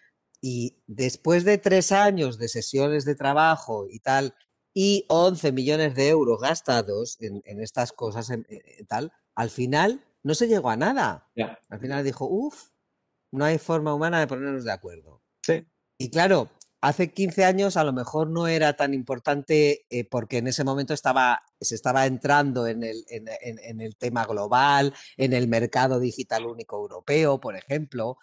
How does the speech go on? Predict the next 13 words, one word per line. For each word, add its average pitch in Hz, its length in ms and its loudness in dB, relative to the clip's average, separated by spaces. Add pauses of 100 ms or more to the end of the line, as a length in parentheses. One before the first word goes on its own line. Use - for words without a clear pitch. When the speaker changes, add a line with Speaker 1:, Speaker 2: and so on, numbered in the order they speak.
(160)
Speaker 1:
pues 117 160 -10
todavía 104 460 -4
no 120 120 -6
se - 140 -6
había 107 260 -2
aprobado 104 520 -4
la 95 100 -10
directiva. 139 600 -2
Vale, 110 340 -2
venga, 101 420 -8
pero - 180 -18
es - 120 -12
que 120 260 -4